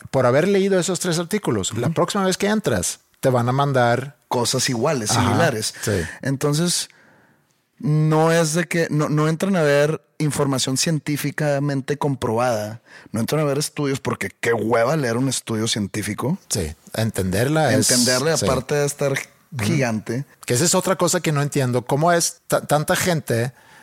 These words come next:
Speaker 1: ahorita muy experta en, en poder emitir esas opiniones cuando el noventa y cinco por ciento del mundo médico está vacunado?
Speaker 2: Y cuando el noventa y cinco por ciento del mundo médico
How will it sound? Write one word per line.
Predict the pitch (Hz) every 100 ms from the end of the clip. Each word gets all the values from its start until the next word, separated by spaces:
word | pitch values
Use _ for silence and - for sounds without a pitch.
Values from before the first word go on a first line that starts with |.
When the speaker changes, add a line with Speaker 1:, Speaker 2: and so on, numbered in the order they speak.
| -
Speaker 1:
ahorita | - 127 123 - 156 165 - -
muy | 135 143
experta | 165 - - 147 127 - 156 214 _ _ _ _ _
en, | 135 123 131
en | 127
poder | 127 120 123 131 - _ _ _ -
emitir | 127 113 113 135 139 165 - _ _ _ _ -
esas | 127 120 135
opiniones | 160 - 117 139 139 92
cuando | - 135 123 120 120
el | 117
noventa | 113 113 113 107 _ 123 113 113
y | 110
cinco | - 147 156 165
por | 160 139
ciento | 135 135 - 156
del | 135
mundo | 120 123 139 143
médico | 127 120 139 - 208 - - - - -
está | - 113
vacunado? | 120 131 127 226 190 - _ _ _ -
Speaker 2:
Y | 127
cuando | - 127 113 117
el | 117
noventa | 117 117 117
y |
cinco | 110 123 117 156
por | 160
ciento | 135 127 123
del | 147
mundo | 131 127 131
médico | 131 120 123 - 135